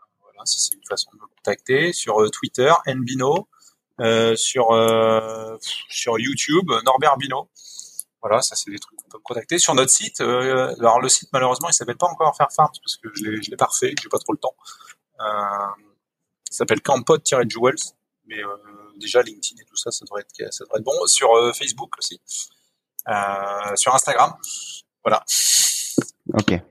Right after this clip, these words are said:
Speaker 2: moi je crois qu'on peut pas te louper. <laughs> Je partagerai bien entendu les,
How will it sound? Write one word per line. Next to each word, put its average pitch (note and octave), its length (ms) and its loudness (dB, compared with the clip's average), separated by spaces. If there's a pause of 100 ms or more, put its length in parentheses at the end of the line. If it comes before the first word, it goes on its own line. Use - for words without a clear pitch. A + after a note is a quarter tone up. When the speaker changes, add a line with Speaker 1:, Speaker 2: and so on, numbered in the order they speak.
Speaker 2:
moi F2+ 160 -2
je F2 80 -4
crois F#2 220 -4
qu'on E2+ 340 -2
peut F2+ 120 -8
pas G#2 100 4
te - 80 -2
louper. G2+ 300 0 (120)
<laughs> - 180 -10 (640)
Je - 60 -20
partagerai F#2+ 440 4
bien F2+ 120 4
entendu F2+ 440 2
les, F2+ 120 4